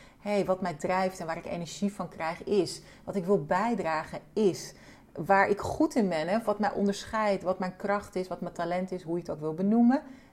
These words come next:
is A, B, C. Ehm, en waar ik goed tot mijn recht kom is, ehm, eh, wat ik zoek in een volgende stap is."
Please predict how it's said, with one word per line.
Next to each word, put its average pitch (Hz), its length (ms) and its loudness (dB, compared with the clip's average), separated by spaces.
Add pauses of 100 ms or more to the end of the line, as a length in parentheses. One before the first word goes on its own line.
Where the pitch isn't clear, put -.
(140)
is 202 400 2 (300)
A, 190 140 -2
B, 160 40 -6
C. 185 280 -4 (880)
Ehm, 160 440 -8 (380)
en 170 120 -10
waar 196 180 2
ik 196 80 -4
goed 247 180 -2
tot 226 160 0
mijn 202 160 2
recht 240 220 -4
kom 226 240 4 (160)
is, 196 460 0 (420)
ehm, 170 720 -8 (360)
eh, 170 120 -12 (1160)
wat 214 160 2
ik - 120 -6
zoek - 560 0 (100)
in 208 140 2
een 208 80 0
volgende 214 420 0
stap 190 340 -8 (140)
is." - 440 2